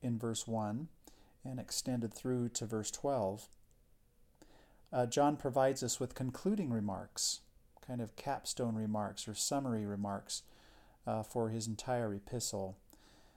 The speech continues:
He, they're, they're beautiful, and they, they are a way of, I think, telling us what to do about what has been taught in the previous chapters. And those verses end with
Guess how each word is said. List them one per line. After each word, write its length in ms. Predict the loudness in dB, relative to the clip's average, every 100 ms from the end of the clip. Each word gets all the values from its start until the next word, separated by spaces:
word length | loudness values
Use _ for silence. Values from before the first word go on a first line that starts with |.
| -20 -20 -20 -20 -20
He, 80 | -18 -8
they're, 260 | -4 -2 -2
they're 120 | -4
beautiful, 640 | 0 0 0 -2 -6 -8 -12 -20 -20 -20 -20 -8
and 460 | -4 -2 -2 -4 -6 -14 -20 -20 -20 -16 -12
they, 380 | -10 -8 -8 -8 -8
they 120 | -2
are 120 | 0
a 80 | 0
way 400 | 2 2 2 0
of, 440 | 2 2 0 -6 -18 _ -20 -10 -8
I 220 | -4 -4
think, 360 | -4 -6 -6 -14 -14
telling 320 | 0 2 2 0
us 180 | 0
what 180 | -2 -2
to 100 | -4
do 420 | 0 4 4 2 -6 -18 -20 -20 -20 -20 -20 -20 -10 -4
about 320 | 0 0 2
what 220 | 0 0
has 180 | -2 -2
been 200 | -2 -4
taught 340 | 0 0 0 -8 -8
in 100 | -4
the 60 | -4
previous 420 | -2 -4 -4 -6
chapters. 680 | -6 -6 -6 -10 -8 -8 -8 -12 -20 -20 -20 -20 -20 -20 -20 -20 -20 -20 -20 -20 -20 -12 -4
And 160 | 0
those 260 | 6 6 6
verses 380 | 2 0 0 0
end 200 | 0 0
with 340 | -2 -4 -16